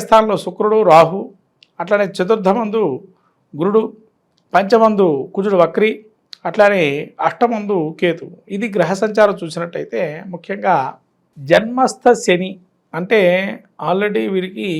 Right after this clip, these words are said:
ఏలినాడి శని ప్రభావం అనేది నడుస్తుంది. అయితే ఇప్పటి వరకు కర్మకారకుడైనటువంటి శని మిమ్మల్ని బాధించి విడిచిపెడుతున్నటువంటి మాసంగా చెప్పొచ్చు. అంటే మీరు బేరీజ్ వేసుకోవచ్చు. దీన్ని ఎలా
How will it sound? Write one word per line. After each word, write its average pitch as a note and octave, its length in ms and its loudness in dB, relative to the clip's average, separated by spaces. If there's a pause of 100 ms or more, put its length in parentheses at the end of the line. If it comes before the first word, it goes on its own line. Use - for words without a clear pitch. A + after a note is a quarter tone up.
(800)
ఏలినాడి G3+ 500 -2
శని F#3 180 -6 (120)
ప్రభావం F3 400 2
అనేది D#3+ 320 -4
నడుస్తుంది. C3+ 340 -14 (100)
అయితే G#3 200 0 (220)
ఇప్పటి A3+ 280 2
వరకు A3 240 0 (160)
కర్మకారకుడైనటువంటి G3+ 1200 0 (100)
శని G3 280 -6 (180)
మిమ్మల్ని F3 380 -6 (180)
బాధించి F#3+ 540 -2 (420)
విడిచిపెడుతున్నటువంటి F3+ 1080 -4 (140)
మాసంగా E3 480 -4 (100)
చెప్పొచ్చు. - 500 -14
అంటే G3 200 -4 (1300)
మీరు G3 200 -2 (200)
బేరీజ్ G3+ 300 0 (100)
వేసుకోవచ్చు. F3 520 -6 (160)
దీన్ని E3+ 240 -2
ఎలా F#3+ 140 6